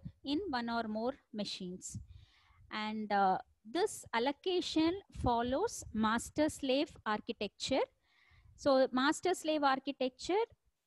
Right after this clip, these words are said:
denotes that it will be taken care by job tracker, task tracker with relevance to your MapReduce level, and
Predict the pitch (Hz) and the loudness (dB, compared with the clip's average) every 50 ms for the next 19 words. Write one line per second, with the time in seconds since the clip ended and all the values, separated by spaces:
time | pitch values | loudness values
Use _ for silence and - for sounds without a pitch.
0 | - 214 262 269 262 277 294 320 330 - - - 247 277 311 - - - - - | -6 -2 0 2 4 6 4 4 2 0 -4 2 4 4 4 4 2 0 -6 -8
1 | - - - - - - - - - 254 247 - 247 262 269 262 240 302 330 311 | -12 -16 -16 -18 -20 -20 -20 -8 -6 -6 -6 0 0 0 0 2 2 0 0 2
2 | - 277 254 254 - 269 262 262 - - 269 262 269 254 220 202 226 247 277 392 | 2 2 0 2 0 0 0 0 0 0 0 0 0 -2 -2 -2 0 0 0 0
3 | 539 - - - - - - _ _ _ _ _ _ _ _ _ - - - _ | -2 -4 -8 -14 -16 -18 -20 _ _ _ _ _ _ _ _ _ -20 -20 -20 _
4 | _ _ _ _ 202 - 240 240 240 254 - - - 277 277 277 - - 330 339 | _ _ _ _ -4 2 4 6 6 4 4 2 2 4 4 4 2 2 2 2
5 | 466 - _ _ _ _ _ _ 269 254 233 240 - - - _ - 277 262 247 | 2 0 _ _ _ _ _ _ 2 4 4 2 0 -4 -12 _ 0 2 2 2
6 | 247 - - 294 294 440 - - - - _ _ _ _ _ _ _ 226 285 277 | 2 0 0 2 2 2 0 -4 -12 -20 _ _ _ _ _ _ _ -4 -4 -4
7 | - - 302 294 277 277 277 277 302 277 269 - - - - 302 302 320 311 - | -4 -4 -2 -2 -2 -2 -2 -2 -2 -2 -2 -4 -6 -8 -6 -4 -4 -4 -4 -6
8 | 233 240 240 240 247 254 254 - _ _ 202 214 208 208 214 220 - - 240 233 | -4 -2 -2 0 0 -2 -4 -6 _ _ -8 -6 -4 -4 -4 -4 -6 -2 0 0
9 | 226 214 233 240 254 247 - - - - - - - 226 208 208 196 220 269 427 | 0 0 0 0 0 0 -2 -6 -10 -12 -14 -10 -4 -2 -2 0 2 2 0 0
10 | 554 - - - _ _ _ _ _ - 233 240 269 330 | 0 -2 -10 -20 _ _ _ _ _ -4 0 2 2 2